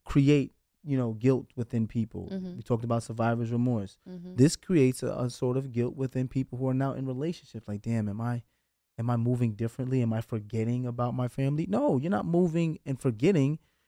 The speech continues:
Speaker 1: You're moving the way you're supposed to if you wanna build a life and a partnership with someone.
Speaker 2: That's a fact.
Speaker 1: So.
Speaker 2: There you go.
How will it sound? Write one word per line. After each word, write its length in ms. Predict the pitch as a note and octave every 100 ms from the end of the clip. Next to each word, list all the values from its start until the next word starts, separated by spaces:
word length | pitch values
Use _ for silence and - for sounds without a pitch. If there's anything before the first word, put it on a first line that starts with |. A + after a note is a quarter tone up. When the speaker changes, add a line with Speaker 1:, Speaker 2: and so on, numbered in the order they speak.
| _
Speaker 1:
You're 120 | C#3
moving 340 | C#3+ F3 E3+ E3
the 80 | D3+
way 140 | D#3
you're 100 | D#3
supposed 520 | C#3+ C#3 - F#3+ F#3+ -
to 160 | C3+ -
if 260 | E3 D#3+ D#3+
you 80 |
wanna 220 | D3+ D3 C3+
build 380 | A#2 C3+ C3+ -
a 80 |
life 380 | A#2 A#2 C3 A#2+ -
and 100 | A#2+
a 60 | A2
partnership 680 | - D3 C#3+ G#2+ - -
with 140 | G2 -
someone. 400 | F2+ F2 C#2+ - _ _ _
Speaker 2:
That's 220 | - -
a 60 | F#3
fact. 280 | C4+ C4+ - _
Speaker 1:
So. 400 | - G2+ F#2 G#2 _ _ -
Speaker 2:
There 100 | F3+
you 140 | A3+
go. 160 | A#3